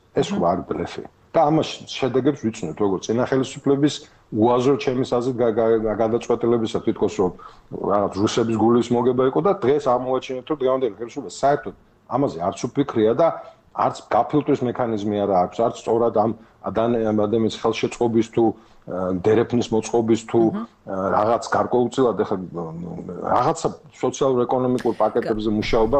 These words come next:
Speaker 1: დასავლეთთან,
Speaker 2: ხო,
Speaker 1: გაეროს.
Speaker 2: ხო, ხო, მათ
Speaker 1: ეს
Speaker 2: შორის,
Speaker 1: ყველაფერი
Speaker 2: კი.
Speaker 1: ჩვენ ხო ნორმალურად მიგვაჩნია, მაგრამ არა, გვეუბნებიან, ეს ხალხი უბრალოდ შემოდის დასასვენებლად, ძალიან დიდი ნაწილი,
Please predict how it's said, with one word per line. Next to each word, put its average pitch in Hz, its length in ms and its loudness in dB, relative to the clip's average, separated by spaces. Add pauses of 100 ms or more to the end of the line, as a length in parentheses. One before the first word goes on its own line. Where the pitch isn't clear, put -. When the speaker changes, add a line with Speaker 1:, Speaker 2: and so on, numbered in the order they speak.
(100)
Speaker 1:
დასავლეთთან, 113 760 2 (280)
Speaker 2:
ხო, - 260 0 (100)
Speaker 1:
გაეროს. 233 460 2
Speaker 2:
ხო, - 40 -10
ხო, 262 120 0
მათ 214 180 0
Speaker 1:
ეს 214 140 2
Speaker 2:
შორის, 262 100 2
Speaker 1:
ყველაფერი 220 400 2
Speaker 2:
კი. 131 100 -6
Speaker 1:
ჩვენ 175 160 -2
ხო 139 160 -2 (220)
ნორმალურად 180 600 2
მიგვაჩნია, 175 420 -4
მაგრამ 110 280 -6
არა, 175 280 2 (240)
გვეუბნებიან, 190 440 0
ეს 220 140 0
ხალხი 226 280 0
უბრალოდ 190 340 0
შემოდის 123 500 -4
დასასვენებლად, 120 880 0 (340)
ძალიან 151 500 2
დიდი 147 240 2
ნაწილი, 123 420 -2